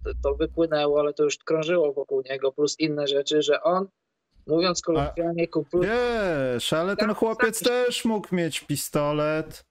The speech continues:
Speaker 1: Kumpluje się z gangusami. To jest, to jest
Speaker 2: No fakt,
Speaker 1: szamata,
Speaker 2: no.
Speaker 1: to jest problem, bo, e, taka firma, która produkuje buty, zamieniła człowieka, który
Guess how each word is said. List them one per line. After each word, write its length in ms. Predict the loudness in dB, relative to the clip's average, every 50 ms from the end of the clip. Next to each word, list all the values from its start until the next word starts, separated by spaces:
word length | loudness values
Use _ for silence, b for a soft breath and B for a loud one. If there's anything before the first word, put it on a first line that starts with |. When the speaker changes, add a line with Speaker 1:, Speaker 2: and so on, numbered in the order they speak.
| _ _ _ _
Speaker 1:
Kumpluje 500 | -2 -2 0 2 2 4 4 4 4 2
się 120 | 0 0
z 60 | 0
gangusami. 720 | 0 0 0 0 0 -2 0 0 0 -2 -2 -4 -6 -4
To 160 | 0 0 2
jest, 340 | 2 2 0 -4 -6 -8 -8 -8 -6 _
to 180 | 0 2 2 2
jest 240 | 2 0 -2 -4
Speaker 2:
No 180 | -2 -2 -2 -2
fakt, 300 | 0 0 0 2 2 0
Speaker 1:
szamata, 360 | 0 -2 -2 -2 0 0 0
Speaker 2:
no. 60 | 0
Speaker 1:
to 60 | 0 0
jest 140 | 0 0
problem, 320 | 0 0 0 2 2 0 0 0
bo, 240 | -2 0 0 -2 _ _ _ _ _ _ _ _ _ _ _ -8
e, 400 | -2 0 0 0 0 -2 -6 -8 -12 -14 -18 -12 _ -2
taka 340 | -2 0 2 2 4 4 2 0 -2 -2
firma, 340 | 0 0 2 2 2 0 0
która 260 | 2 2 2 2 2
produkuje 520 | 0 0 0 0 0 0 2 2 4 4
buty, 460 | 2 2 0 0 2 2 2 4 4 2 2
zamieniła 580 | 2 0 0 0 0 0 0 2 4 4 4
człowieka, 440 | 2 2 2 2 2 2 2 0 -2
który 600 | -2 -2 -2 0 2 2 4 4 4 4 2 0